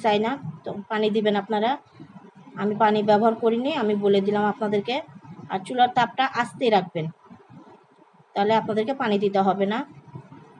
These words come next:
আর শাক থেকে তো পানি কম বেশি সবাই জানি পানি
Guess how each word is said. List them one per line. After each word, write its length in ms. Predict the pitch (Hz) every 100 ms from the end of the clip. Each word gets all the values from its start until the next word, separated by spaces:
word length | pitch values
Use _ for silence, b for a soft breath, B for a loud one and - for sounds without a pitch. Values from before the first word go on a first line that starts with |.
| - - - - - - -
আর 80 | 190 190
শাক 160 | 208 202
থেকে 160 | 233 226 233
তো 60 | 233
পানি 160 | 214 208 214
কম 120 | 214 214
বেশি 180 | 214 233 226
সবাই 220 | 202 208 214
জানি 180 | 214 262 240
পানি 160 | 202